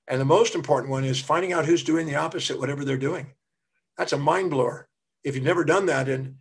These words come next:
in the breakthrough experience, I actually have people go in there and say, "Okay, when somebody verbally criticizes you, who is verbally praising you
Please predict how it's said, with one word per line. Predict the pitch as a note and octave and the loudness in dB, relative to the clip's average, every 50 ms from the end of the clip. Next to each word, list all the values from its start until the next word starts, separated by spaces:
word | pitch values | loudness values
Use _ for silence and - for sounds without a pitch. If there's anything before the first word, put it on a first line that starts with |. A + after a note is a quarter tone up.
| _ _ | _ _
in | - C#3+ | -6 -6
the | D3 C3+ | -4 2
breakthrough | C#3 D#3 F3 E3+ - - D#3 | 4 4 4 4 2 0 -2
experience, | - - - - D3+ C#3 C3+ C3+ C3+ | -2 -4 -6 -6 -4 -2 -2 -2 0
I | C3+ C3+ C3 | 0 0 2
actually | C#3 C3+ C3 - C3 | 0 0 -2 -2 -2
have | B2 C3 C3 C3+ | -2 -2 -2 2
people | D#3+ E3+ F3 F3+ C3+ | 2 2 2 2 0
go | C3 C3+ C#3+ | -2 0 0
in | E3 F3+ | 0 0
there | D#3+ C3+ | 0 -2
and | C3 B2+ | -2 -4
say, | B2+ D3 | -4 -2
"Okay, | D#3 F3 F3 D#3+ C#3+ D3 | -2 -2 -2 -2 -4 -4
when | D3 D3 C3+ | -6 -4 -2
somebody | - F3 F3 F#3 F3+ | -2 2 4 4 4
verbally | D3 E3 F3+ E3 E3 D3+ | 6 6 4 4 4 0
criticizes | D3+ - F#3+ G3+ F#3+ - - C#3+ B2+ B2 A#2+ C#3 | 2 4 6 6 6 4 4 0 -2 -2 -2 -2
you, | D3+ C#3+ - - _ _ _ _ | -6 -6 -8 -16 _ _ _ _
who | - F#3+ G3+ | 6 8 8
is | F3+ - | 8 8
verbally | E3 F3 E3 D#3 E3 D#3 | 6 4 4 4 0 0
praising | - F3 F#3 G3 G3 - D3 D3 B2+ | 2 4 6 6 6 4 4 -2 -4
you | A#2+ A#2 - | -6 -8 -10